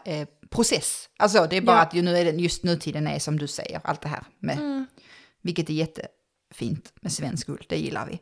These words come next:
Speaker 2: Mm.
Speaker 1: Eh, men hets, eh, kanske not so much gillar vi. Så
Speaker 2: Nej,
Speaker 1: att, eh, är det
Speaker 2: precis.
Speaker 1: så att man vill testa ospunnet, så testa ospunnet. Det kan man få tag på, måste inte vara ett visst märke.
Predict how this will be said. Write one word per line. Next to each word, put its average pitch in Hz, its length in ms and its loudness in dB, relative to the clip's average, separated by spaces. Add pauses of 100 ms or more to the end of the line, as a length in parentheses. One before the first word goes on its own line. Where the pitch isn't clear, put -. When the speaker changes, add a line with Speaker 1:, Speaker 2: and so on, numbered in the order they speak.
Speaker 2:
Mm. 233 460 -10 (180)
Speaker 1:
Eh, 160 80 -2
men 208 120 8
hets, - 480 2 (100)
eh, 190 300 8
kanske 190 460 4
not 196 220 6
so 160 180 2
much 151 300 -2
gillar 170 280 -2
vi. 156 160 -6 (220)
Så 269 60 2
Speaker 2:
Nej, 294 160 6
Speaker 1:
att, 247 60 -2
eh, 208 60 8 (200)
är 269 40 6
det 226 60 8
Speaker 2:
precis. 214 140 4
Speaker 1:
så 220 80 8
att 175 160 8
man 175 180 8
vill 175 100 4
testa - 360 2
ospunnet, 208 460 2
så 320 60 -4
testa 208 400 4
ospunnet. 196 420 0
Det 277 80 -2
kan 269 140 4
man 254 120 8
få 262 80 0
tag 180 240 2
på, 202 220 4
måste 233 280 2
inte 196 180 4
vara 175 160 8
ett 160 120 0
visst 170 260 0
märke. - 380 -4